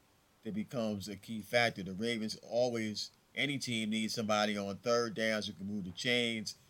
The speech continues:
We know Mark Andrews can do that, but Willie Snead, you know, with all his experience, his toughness,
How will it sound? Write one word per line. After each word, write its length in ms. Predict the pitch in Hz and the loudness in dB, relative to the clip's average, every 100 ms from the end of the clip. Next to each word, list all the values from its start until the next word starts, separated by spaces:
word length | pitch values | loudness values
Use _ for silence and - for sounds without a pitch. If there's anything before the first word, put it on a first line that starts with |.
| _ _ | _ _
We 100 | 104 | -2
know 140 | 110 104 | 0 2
Mark 320 | 113 110 - | 4 2 2
Andrews 440 | 127 131 117 110 | 2 2 0 -4
can 160 | - 98 | -6 -4
do 180 | 110 104 | -2 0
that, 280 | 107 110 | 0 0
but 180 | 104 98 - _ _ _ - | -2 -4 -4 _ _ _ -6
Willie 280 | 117 120 113 | -2 0 0
Snead, 640 | - 131 135 131 117 110 - - - _ - | -2 0 2 4 2 -2 -6 -20 -20 _ -8
you 100 | 123 | -2
know, 140 | 104 | 0
with 160 | 104 104 | 0 4
all 200 | 117 123 | 6 6
his 180 | 135 127 | 4 -2
experience, 640 | - - 123 120 117 117 | -6 -2 2 2 2 -2
his 180 | 110 - | -6 -8
toughness, 840 | - 135 123 - 117 113 - - | 2 6 6 4 -6 -6 -6 -10